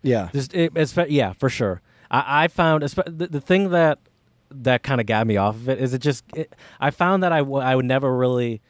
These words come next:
Speaker 2: like, it got me out of, like, like, I didn't, I didn't even try, you know? And
Speaker 1: Right.
Speaker 2: not even that, like, it was just, like, a overabundance coming in, 'cause that certainly wasn't the case. But it was just, like,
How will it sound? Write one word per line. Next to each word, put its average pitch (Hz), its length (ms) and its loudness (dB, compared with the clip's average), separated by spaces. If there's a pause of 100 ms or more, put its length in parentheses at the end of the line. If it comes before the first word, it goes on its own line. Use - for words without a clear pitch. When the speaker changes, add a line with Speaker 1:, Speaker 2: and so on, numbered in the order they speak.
(240)
Speaker 2:
like, 139 160 0
it 139 40 -6
got 156 200 0
me 170 100 0
out 156 160 2
of, 127 120 -4
like, 135 420 -2 (840)
like, 143 140 0
I 156 80 2
didn't, 160 180 0
I 147 60 -4
didn't 160 140 2
even 151 100 -2
try, 127 380 0
you 92 140 -8
know? 95 280 -6 (320)
And 151 140 2
Speaker 1:
Right. 160 40 0
Speaker 2:
not 175 180 2
even 180 180 0
that, 160 140 0
like, 147 200 0
it 139 60 2
was 131 220 0
just, 120 240 -4
like, 113 320 -2 (120)
a 110 160 -6
overabundance 113 880 0
coming 110 340 -2
in, 104 80 -4
'cause - 100 -16
that 107 120 -10
certainly 92 360 -6
wasn't 85 280 -10
the 87 60 -12
case. 90 360 -12 (380)
But 160 100 2
it 165 80 4
was 160 120 2
just, 165 200 0
like, 151 240 2